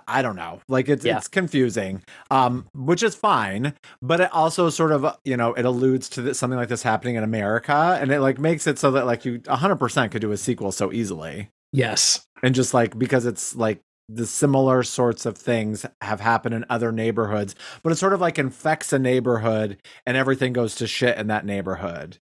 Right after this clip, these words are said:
Speaker 2: Mm-hmm.
Speaker 1: But that's why I, I just really love the whole, the zombie issue, I'll call it, or the zombie presence, 'cause it does, it's somehow related, but it, like, also is its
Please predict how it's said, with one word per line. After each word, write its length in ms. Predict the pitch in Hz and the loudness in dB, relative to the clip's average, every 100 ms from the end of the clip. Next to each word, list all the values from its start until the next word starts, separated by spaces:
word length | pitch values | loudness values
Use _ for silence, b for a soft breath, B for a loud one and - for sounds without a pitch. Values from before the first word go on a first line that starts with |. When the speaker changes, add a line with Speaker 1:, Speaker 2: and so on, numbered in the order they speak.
| - | -2
Speaker 2:
Mm-hmm. 380 | 139 107 117 120 | 0 0 0 0
Speaker 1:
But 120 | 143 | 0
that's 220 | 185 226 | 0 0
why 160 | 262 247 | 2 0
I, 400 | - 175 175 160 | 2 0 2 0
I 20 | 139 139 | -2 -4
just 200 | 135 160 | -6 -4
really 280 | 139 151 147 | 0 2 4
love 260 | 131 131 117 | 4 2 2
the 120 | 123 | 0
whole, 500 | 117 127 120 113 101 - _ _ | 2 2 2 0 -6 -16 _ _
the 100 | 127 | -6
zombie 600 | 117 135 131 120 113 117 120 - | 0 2 2 0 0 -4 -8 -6
issue, 260 | 117 - 113 | -6 -2 0
I'll 160 | 110 | 0
call 300 | - 117 104 | 0 0 2
it, 200 | 104 104 - | 0 -2 -4
or 100 | 113 | -6
the 160 | 117 | -6
zombie 380 | 107 120 117 120 | -2 -2 -2 -4
presence, 720 | 101 - 120 113 113 101 - B B | -4 0 0 0 -4 -4 -8 B B
'cause 140 | - 185 | 0 2
it 140 | 190 | 4
does, 340 | 190 190 160 135 | 4 2 0 -4
it's 460 | 160 151 - - - _ _ _ _ _ _ _ - | -2 -2 -4 -10 -12 _ _ _ _ _ _ _ -12
somehow 480 | - 180 196 196 | -2 0 0 0
related, 540 | 190 196 180 180 190 170 | 0 0 2 2 0 0
but 120 | 165 | 0
it, 200 | 151 - | 0 0
like, 300 | 139 135 123 - | 0 0 0 0
also 360 | 139 147 151 | 0 0 0
is 120 | 143 | 0
its 180 | 131 - | -2 -6